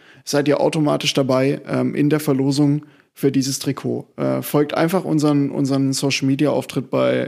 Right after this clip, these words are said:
Instagram, A S I S unterstrich Podcast. Ich wiederhole es jede Woche. Der Mensch, der am sechzehn Schluss bei Instagram hält, gibt die Seite frei. <laughs> Äh, <laughs> dann können wir endlich die Seite umbenennen. Aber, ähm, schickt uns einfach, äh, dort den Beleg. Wir werden alles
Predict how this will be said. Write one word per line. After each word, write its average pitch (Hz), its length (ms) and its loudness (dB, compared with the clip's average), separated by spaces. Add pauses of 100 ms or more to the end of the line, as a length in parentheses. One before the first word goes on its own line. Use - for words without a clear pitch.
Instagram, 135 600 -2 (180)
A - 160 -2
S 139 180 -2
I 143 100 0
S 143 140 0
unterstrich 139 380 -4
Podcast. 151 420 -2
Ich 139 120 -6
wiederhole 139 380 2
es - 140 0
jede 151 240 4
Woche. 147 380 0 (100)
Der 147 100 2
Mensch, 156 300 0
der 147 140 -2
am 147 100 2
sechzehn 151 460 0
Schluss 151 220 -4
bei 135 140 -2
Instagram 131 420 -2
hält, 143 280 0 (760)
gibt 147 180 -2
die 147 40 4
Seite 143 300 2
frei. 143 240 -2
<laughs> 156 160 0 (360)
Äh, 143 300 2 (420)
<laughs> 208 460 -4
dann 143 120 -2
können 139 160 0
wir 139 80 0
endlich 139 140 -2
die 139 80 -4
Seite 131 320 0
umbenennen. 117 440 -4
Aber, 135 460 0
ähm, 127 460 0 (480)
schickt - 360 -2
uns 160 140 4
einfach, 165 540 0
äh, 139 280 2
dort 143 480 0
den 147 280 2
Beleg. 139 320 2
Wir 127 120 2
werden 143 220 2
alles 175 400 0